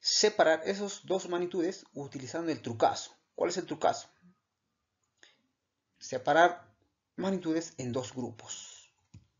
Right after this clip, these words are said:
Magnitud a favor y magnitud en contra. Y tú sabes, chicos, cuál es el magnitud que está en contra.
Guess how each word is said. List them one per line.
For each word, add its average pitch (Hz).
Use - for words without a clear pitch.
Magnitud 139
a 214
favor -
y 147
magnitud 123
en 113
contra. -
Y -
tú 277
sabes, 190
chicos, -
cuál 160
es 156
el 135
magnitud 131
que 123
está 117
en 107
contra. 120